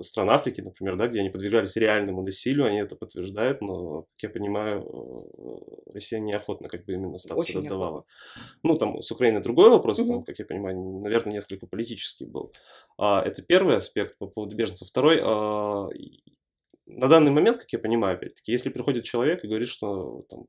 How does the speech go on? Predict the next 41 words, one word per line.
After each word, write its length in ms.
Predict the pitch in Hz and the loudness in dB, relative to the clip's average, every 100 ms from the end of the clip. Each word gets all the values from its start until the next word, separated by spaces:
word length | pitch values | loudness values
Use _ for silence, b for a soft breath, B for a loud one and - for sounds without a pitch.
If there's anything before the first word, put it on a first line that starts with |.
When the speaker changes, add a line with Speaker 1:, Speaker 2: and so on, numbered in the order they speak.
| _ | _
Speaker 1:
в 100 | - | -20
условной 420 | 98 - 139 123 110 | -12 -2 0 0 -2
стране 340 | - 113 117 - | -2 0 0 2
Н 160 | 208 | 0
его 200 | 170 120 | 2 -2
права 240 | 117 117 135 | 0 0 0
сильно 260 | 127 110 | -2 -4
нарушаются, 640 | 101 101 185 277 247 - 117 | -4 -4 -2 -2 -4 -8 -12
и, 40 | |
там, 140 | - 101 | -12 -10
его 160 | 104 | -8
преследуют, 680 | - 104 - 214 214 147 139 b b b b - | -6 -6 0 2 2 0 -2 b b b b -8
а, 520 | - 98 95 87 87 - | 0 2 4 2 0 -4
насколько 400 | 123 - 170 151 | -4 2 2 2
я 60 | |
слышал, 340 | 135 220 - 127 | 0 -2 0 2
есть 260 | 127 135 135 | 2 0 -2
инструмент, 460 | 127 127 185 233 | -2 2 2 0
когда, 640 | - 113 117 120 117 110 78 | -2 -4 -2 0 0 -2 -4
а, 640 | 64 - 55 62 55 50 57 | -10 -18 -20 -20 -20 -18 -10
миграционная, 600 | 120 117 143 123 117 - | -8 -4 0 2 2 0
бывшая 260 | 117 - 98 | -2 -2 -8
миграционная 420 | 98 92 104 98 | -8 -10 -10 -8
служба, 280 | 143 226 120 | -4 -4 -4
сейчас 200 | - _ | -10 _
там 100 | - | -16
М 80 | - | -14
В 80 | - | -6
Д, 200 | 160 - B B B B - | -4 -4 B B B B -8
а, 260 | 82 95 - - - | -4 -2 -4 -10 -6
посылает 340 | - 143 113 | 4 4 4
запрос 240 | - 139 | 2 0
через 260 | - 117 117 | 2 2 4
мид 380 | 165 285 - - _ | 4 4 0 -20 _
в 60 | 110 | -4
эту 160 | 113 110 | -4 -6
страну, 280 | - 117 | -4 0
если 280 | 123 120 92 | 2 0 -4
там, 200 | 90 98 | -6 -8
у, 120 | 95 - | -8 -12
у, 400 | - 73 85 | -12 -10 -10